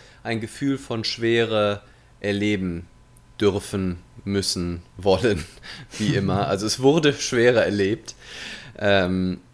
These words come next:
die, unabhängig von der Lebenssituation, ne? Also allein, wenn man sich noch nie so viel mit sich selbst konfrontiert gesehen hat, äh, auf einmal mit Alleinsein, mit Stille umgehen musste, äh, auch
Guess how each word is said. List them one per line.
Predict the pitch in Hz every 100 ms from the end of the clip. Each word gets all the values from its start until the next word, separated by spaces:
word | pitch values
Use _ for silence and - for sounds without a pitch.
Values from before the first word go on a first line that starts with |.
| - - -
die, | 110 113 - - -
unabhängig | 202 285 214 123 92
von | - 92
der |
Lebenssituation, | 80 78 80 - - 76 - 73 76 101
ne? | 120 156
Also | - 117 113
allein, | 113 117 127 123
wenn | 120
man | 120
sich | 117 -
noch | 123
nie | 147
so | 135
viel | 127 135 123
mit | 123
sich | 117 120
selbst | 135 135
konfrontiert | - 127 - 117 117 123 -
gesehen | 113 110 107 98
hat, | 104 95 - - - - - -
äh, |
auf | 101 107 -
einmal | 113 113 107
mit | 107 104 -
Alleinsein, | 113 110 120 123 113 107 104 101 104 98
mit | 101 -
Stille | - 147 135 120
umgehen | 110 110 107 101 98
musste, | 98 95 - 95
äh, | 85 98
auch | -